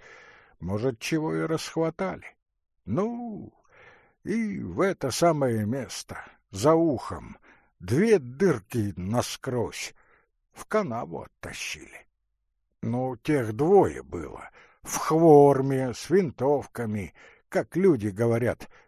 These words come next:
проезжие. Значит, будто стража, про себя выдавали. Но и так сдается, что сын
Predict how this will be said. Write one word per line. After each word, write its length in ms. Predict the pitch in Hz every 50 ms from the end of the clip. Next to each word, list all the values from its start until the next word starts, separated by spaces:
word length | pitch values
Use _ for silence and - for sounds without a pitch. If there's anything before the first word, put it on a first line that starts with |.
| _ -
проезжие. 800 | - 120 117 107 92 82 - - - - - - - - - - _ _ _ _ _ _ _ _ _ _ -
Значит, 580 | 156 143 120 131 135 127 120 110 - 135 127
будто 500 | 110 107 117 151 139 - _ _ - 160
стража, 760 | 131 - - - - 196 185 147 95 - - - - - - - - - - - -
про 140 | - 185 185
себя 360 | - - 240 208 202 185 92
выдавали. 640 | 87 123 165 180 214 214 185 127 - - - - - - _ _ _ - - - - _ _ _ _ _ _ -
Но 720 | 92 90 90 92 92 95 92 92 95 95 90 87 82 87 92
и 160 | 95 98 98
так 300 | 87 - 123 117 98 82
сдается, 960 | 90 87 87 80 107 107 107 120 151 147 117 - - - 104 85 78 76 73 -
что 240 | - - - 123
сын 480 | 104 - - - 180 175 143 113 92 80